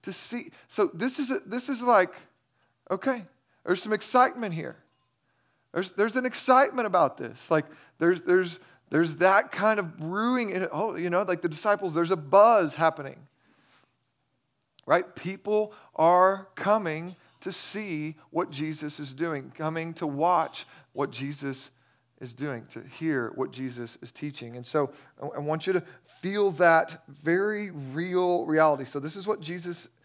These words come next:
sees, and now he's gonna ask his boy Philip. Now, why does he ask Philip? Philip is from the area. Philip is from this town. And so much like we would be like, you're from out of town, but you're, you're with a, with a guy that grew up here, it's like, "Hey, dude,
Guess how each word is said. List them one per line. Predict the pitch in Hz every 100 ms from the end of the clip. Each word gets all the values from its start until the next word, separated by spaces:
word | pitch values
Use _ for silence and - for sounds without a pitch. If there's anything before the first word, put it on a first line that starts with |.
| _ _
sees, | - - 165 120 123 120 _ _ -
and |
now | 147 156 170
he's | 160
gonna | 165
ask | 160 165 156
his | 156 135
boy | 143 135
Philip. | 156 147 -
Now, | 135
why | 139 160
does | 160
he |
ask | 160 156
Philip? | 180 185 190
Philip | - 190 190
is | 151
from | - 175 165 160
the | 156
area. | 156 143 110 110 _ _
Philip | 165 165
is | 170
from | 175 165
this | 165
town. | - 202 117 104 _ _ _ _ -
And | 135
so | - 147
much | 143 143 -
like | 160 156
we | 170
would | 175
be | 160
like, | 147 143 - _ _
you're | 143
from | 135 156 147
out | 151
of | 156
town, | 175 185
but | 170
you're, | 143 143 139
you're | 135 139
with | 127 151
a, | 151 147
with | 151 156
a |
guy | 147 160
that | 156
grew | 143 165
up | 175
here, | 180 185
it's | 156
like, | 135
"Hey, | 175
dude, | 170 165